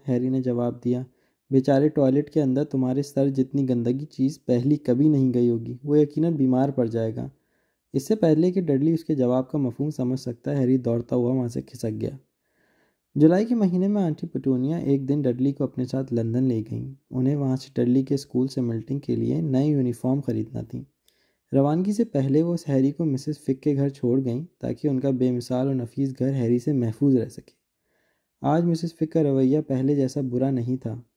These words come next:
बाद में हैरी को मालूम हुआ कि अपनी पालतू बिल्लियों में से किसी एक की वजह से वो बुरी तरह से गिर गई थी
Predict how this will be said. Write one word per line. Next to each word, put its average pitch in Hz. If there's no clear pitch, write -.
बाद 117
में 135
हैरी 123
को 143
मालूम 123
हुआ 127
कि 131
अपनी 135
पालतू 117
बिल्लियों 123
में 127
से 135
किसी 123
एक 123
की 139
वजह 117
से 143
वो 143
बुरी 131
तरह 127
से 131
गिर 127
गई 120
थी 147